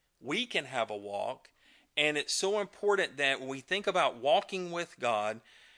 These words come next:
that there, there are some key elements to that, and we're gonna talk about those tonight. There's five of them. The first one is you must have a starting point.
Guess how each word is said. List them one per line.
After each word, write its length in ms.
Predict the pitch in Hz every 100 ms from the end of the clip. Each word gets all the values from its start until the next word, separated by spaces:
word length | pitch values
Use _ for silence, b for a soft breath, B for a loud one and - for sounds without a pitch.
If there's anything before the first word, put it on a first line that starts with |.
| B _
that 300 | 135 135 127
there, 260 | 147 170 143 131
there 140 | 156
are 60 | 143
some 180 | - 127
key 340 | - 233 254
elements 460 | 160 180 190 139 -
to 120 | 127
that, 240 | 123 123 123
and 140 | 131
we're 80 | 139
gonna 100 | 143
talk 300 | - 196 190
about 180 | 156 123
those 220 | 135 127
tonight. 480 | - 117 117 117 117 B B -
There's 160 | 156
five 380 | - 156 139 131
of 160 | 127 123
them. 200 | 135 131
The 40 |
first 320 | - 220 -
one 140 | 160 135
is 240 | 135 131
you 100 | 135
must 460 | 139 170 208 - -
have 420 | 131 113 113 127 b b b b 139
a 100 | 143
starting 680 | - - 165 156 156 123
point. 340 | 110 104 98